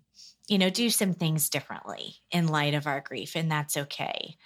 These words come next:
But I think that we can hold both. I think as Christians, we get into trouble when we think that one negates the other. If I, if I celebrate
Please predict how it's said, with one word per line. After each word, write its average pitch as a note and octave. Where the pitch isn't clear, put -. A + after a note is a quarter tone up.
But E3+
I D#3
think D3+
that D3+
we E3+
can E3+
hold D#3+
both. D3+
I G#3
think C4+
as G3+
Christians, F#3
we F3
get E3+
into D#3+
trouble D#3
when D3+
we D3
think D3+
that C3+
one D3+
negates D3
the -
other. -
If E3
I, D#3+
if E3
I E3
celebrate F3+